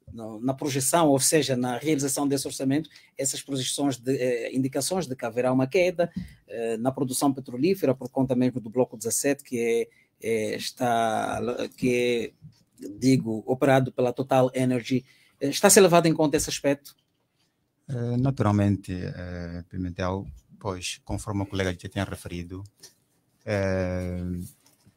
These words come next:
Speaker 2: a definição de pressupostos, pronto, é um processo, eh, articulado não apenas do Ministério das Finanças, mas,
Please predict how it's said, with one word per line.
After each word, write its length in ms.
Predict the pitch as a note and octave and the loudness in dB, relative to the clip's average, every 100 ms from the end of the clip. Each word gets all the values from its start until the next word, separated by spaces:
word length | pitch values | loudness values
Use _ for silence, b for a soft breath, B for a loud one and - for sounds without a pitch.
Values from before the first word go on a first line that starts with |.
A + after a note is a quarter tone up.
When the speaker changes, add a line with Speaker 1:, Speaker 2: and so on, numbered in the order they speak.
| - - _ _ _ | -20 -20 _ _ _
Speaker 2:
a 80 | A2 | -6
definição 360 | G#2+ - G#2 C#3 | -4 -2 2 2
de 80 | |
pressupostos, 840 | - A2 - G2 G2+ - - E2+ - | 2 -2 -2 0 0 -2 -6 -6 -6
pronto, 300 | - F#2 F#2 | -6 -6 0
é 80 | |
um 80 | G2+ | 0
processo, 800 | G2 G2 - F#2+ - F#2+ F2 F2 | 0 -2 2 2 2 -2 -4 -4
eh, 960 | F2 F2 E2+ E2+ D2+ - _ _ B1 - | -4 -4 -2 -4 -6 -10 _ _ -20 -6
articulado 500 | G#2 - - G2+ G2 | -4 -4 0 4 6
não 100 | G2+ | 6
apenas 640 | F#2+ G2+ G2 F2+ E2+ - - | 4 4 4 4 0 -6 -4
do 120 | G2+ | 2
Ministério 420 | F#2+ F#2+ - G2 | 4 4 2 0
das 60 | F2+ | 0
Finanças, 480 | F#2 G2+ G#2+ A#2 - | 2 2 0 -4 -6
mas, 460 | F#2+ F2 E2 - | -4 -2 -4 -6